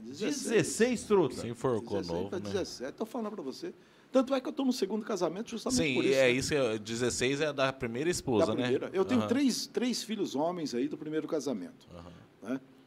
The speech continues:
Speaker 1: Do meu primeiro casamento são três filhos homens. É, eu tinha dezessete anos, dezesseis, dezessete anos já.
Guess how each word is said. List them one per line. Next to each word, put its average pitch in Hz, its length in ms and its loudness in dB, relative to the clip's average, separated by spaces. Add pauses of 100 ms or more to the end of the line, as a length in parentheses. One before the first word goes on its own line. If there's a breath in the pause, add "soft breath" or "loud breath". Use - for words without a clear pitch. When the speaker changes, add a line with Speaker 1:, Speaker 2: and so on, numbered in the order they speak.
(140)
Speaker 1:
Do 110 80 -8
meu 127 160 2
primeiro 117 300 -2
casamento 143 380 -8
são 190 100 -6
três 180 240 -6
filhos 185 260 -10
homens. - 360 -12 (560 soft breath)
É, 120 680 -2
eu 98 60 -8
tinha 110 340 -8 (240)
dezessete 120 600 -8
anos, 123 240 -10
dezesseis, 123 400 -10
dezessete 214 460 -10
anos 92 180 -14
já. 87 100 -18